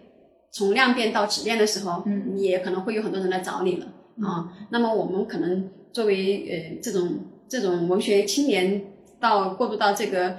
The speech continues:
Speaker 1: 所谓的专业的这个作家的路上，我相信很多人都会付出很多别人看不见的东西。
Speaker 2: 对，
Speaker 1: 嗯，
Speaker 2: 对。
Speaker 1: 嗯。
Speaker 2: 而且现在互联网嘛，
Speaker 1: 嗯。
Speaker 2: 自媒体时代，
Speaker 1: 对。
Speaker 2: 就是很多文艺爱好者，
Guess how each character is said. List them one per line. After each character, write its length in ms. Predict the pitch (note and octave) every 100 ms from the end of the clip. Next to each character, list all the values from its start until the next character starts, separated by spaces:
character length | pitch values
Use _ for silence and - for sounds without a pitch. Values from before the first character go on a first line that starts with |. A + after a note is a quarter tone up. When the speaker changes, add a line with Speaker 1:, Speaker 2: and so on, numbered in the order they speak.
| -
Speaker 1:
所 200 | - F3+
谓 60 | G#3
的 120 | G#3
专 200 | G#3 A3+
业 120 | C4
的 140 | G#3+ E3+
这 120 | G3+
个 140 | G3
作 180 | F#3 B3
家 160 | G#3+ G#3
的 120 | G#3+
路 200 | G#3+ C4
上， 220 | A3 F#3+
我 40 | F#3+
相 140 | A3+
信 100 | C4
很 160 | A3+ E3+
多 120 | G3+
人 160 | F#3
都 80 | G3
会 160 | G3 G#3
付 160 | -
出 120 | A3 G3+
很 160 | E3
多 80 | D#3+
别 120 | F3+
人 100 | F#3
看 160 | F#3+ G#3
不 60 |
见 160 | F#3 D4
的 80 | G#3+
东 200 | F#3+ G3+
西。 300 | - - C4+
Speaker 2:
对， 380 | G3 F#3 E3+ E3+
Speaker 1:
嗯， 120 | F#3
Speaker 2:
对。 360 | F3+ E3+ E3+ F3
Speaker 1:
嗯。 180 | E3+ -
Speaker 2:
而 60 | A3
且 120 | -
现 220 | C4 A#3+
在 540 | A#3 G#3 F#3+ G#3+ G3 F#3 -
互 100 | -
联 140 | A#3 A3+
网 260 | G3+ G3
嘛， 200 | - -
Speaker 1:
嗯。 80 | G3+
Speaker 2:
自 80 | G#3
媒 160 | A#3+ F3
体 100 | F3+
时 200 | F3+ E3+
代， 380 | A3+ A#3 - -
Speaker 1:
对。 380 | G#3+ G3 F3+ A#3
Speaker 2:
就 100 | A3+
是 60 |
很 180 | A3+ E3+
多 200 | - A3
文 280 | A3 F3 G3
艺 640 | B3+ C4 G#3+ F#3 F3 E3+ F3
爱 160 | C4+
好 200 | C4 A#3
者， 320 | G#3+ F#3+ F#3